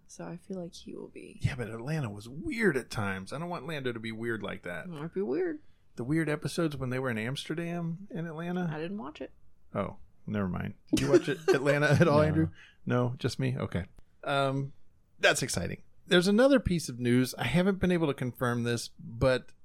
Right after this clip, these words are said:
Speaker 2: I saw that Keanu Reeves will be making a cameo appearance in the show The Acolyte. Thoughts on that, anyone?
Speaker 1: Um, okay.
Speaker 2: Andrew?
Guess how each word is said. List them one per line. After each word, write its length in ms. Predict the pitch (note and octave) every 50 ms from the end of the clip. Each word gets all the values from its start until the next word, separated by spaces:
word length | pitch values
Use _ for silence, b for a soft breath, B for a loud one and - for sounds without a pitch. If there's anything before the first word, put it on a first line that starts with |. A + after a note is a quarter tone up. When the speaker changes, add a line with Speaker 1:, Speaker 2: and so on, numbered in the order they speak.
| - - - - - - -
Speaker 2:
I 160 | - D3 D3
saw 420 | C#3 - - - E3 D#3+ E3 E3 D#3
that 320 | C#3 C3 B2 A#2+ A#2 - - - -
Keanu 640 | - - - D#3+ F3+ G#3+ B3 C4+ C#4+ B3 G3+ F3 F3+
Reeves 680 | F#3 G#3+ A3 G#3 F3 D#3+ D#3 D#3+ E3 D#3+ F3 E3 - -
will 480 | B2+ B2+ B2+ C3+ C#3+ C#3+ C#3 C#3 C#3
be 720 | C3+ C3+ - C3+ C3+ C3+ C3+ C3+ C3 C3 C3 C3 C3 C#3 C3+ - - - - - - _ _
making 640 | - C#3 D3+ E3 F3 F#3 F#3+ F#3 - F#3 F#3 F3+ E3+
a 80 | D3+ C#3
cameo 680 | - - - D#3+ E3 F3+ F3+ F3+ E3+ E3+ E3 E3 D#3+
appearance 600 | - - - - C3+ C3+ C3+ C3 C3 - - - - -
in 280 | C#3 D3 D3 D3 D3
the 100 | C#3+ C#3+
show 460 | C#3+ - - - B2 A#2+ A#2 A#2 A2+ A2+
The 260 | A2+ A2+ A2 A2 - - -
Acolyte. 800 | A2 G#2+ G#2 - - - - - - - - - - - - - - - - - - - - _ _ - - - - - _ _ -
Thoughts 320 | - D3+ D3+ D#3+ - F3+
on 160 | F#3 G3 F#3+
that, 200 | G3 G3+ G#3+ G#3+
anyone? 440 | A3 A3 A3+ A#3 A#3 B3 B3 A3+ G3+ - - - - - - - - - - - - - - - - - - - - - - - - - - -
Speaker 1:
Um, 320 | G#3+ G#3 G3 G3 G3+ G#3+ A3 B B B B B C#4 C4+ B3+ B3+ B3 B3 B3 B3 - - _ - - - - - - - G4 F#4+ E4+ D#4+ D#4+ -
okay. 300 | - C4 B3+ C4 B3+ C4 C4+ - - _ -
Speaker 2:
Andrew? 360 | B2+ C#3 D#3+ F#3 G3+ A3